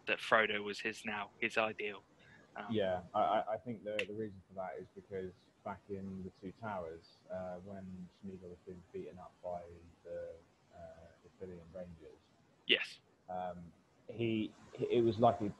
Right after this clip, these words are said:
Speaker 2: a Death of God motif kind of idea. It's like, like, uh,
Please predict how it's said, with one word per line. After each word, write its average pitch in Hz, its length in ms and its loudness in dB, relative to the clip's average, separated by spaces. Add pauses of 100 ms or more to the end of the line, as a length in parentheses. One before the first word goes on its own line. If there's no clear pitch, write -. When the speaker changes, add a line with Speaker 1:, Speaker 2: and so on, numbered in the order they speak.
Speaker 2:
a 95 40 4
Death 98 280 0
of 90 120 -12
God 92 220 2 (540)
motif 82 360 -8 (440)
kind 82 120 -10
of 78 140 -8
idea. 73 320 -6
It's - 120 -6
like, 78 200 4
like, 90 240 2 (460)
uh, 92 220 2